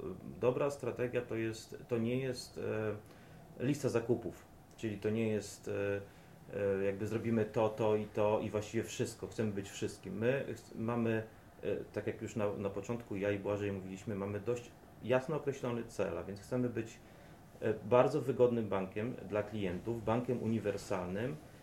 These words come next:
i z tą wygodą, która się wiąże dla klientów,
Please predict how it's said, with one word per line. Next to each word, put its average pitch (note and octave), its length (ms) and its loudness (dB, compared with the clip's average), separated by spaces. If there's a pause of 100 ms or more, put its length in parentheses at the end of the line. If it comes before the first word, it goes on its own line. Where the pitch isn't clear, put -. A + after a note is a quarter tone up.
(160)
i A#2 100 -2
z - 120 -8
tą C3+ 180 2
wygodą, C3 440 2
która G#2 240 0
się G2+ 140 -6
wiąże G#2+ 300 -2
dla G2+ 140 0
klientów, A2 460 -2